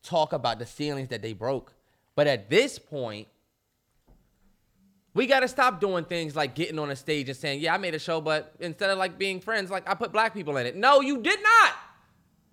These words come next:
You made a fucking show.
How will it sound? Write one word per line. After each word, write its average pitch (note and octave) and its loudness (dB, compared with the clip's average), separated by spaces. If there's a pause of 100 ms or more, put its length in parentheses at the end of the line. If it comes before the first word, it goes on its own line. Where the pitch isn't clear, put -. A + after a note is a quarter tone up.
(640)
You G4 2
made G4 6
a - -10
fucking G4+ 4
show. B3 6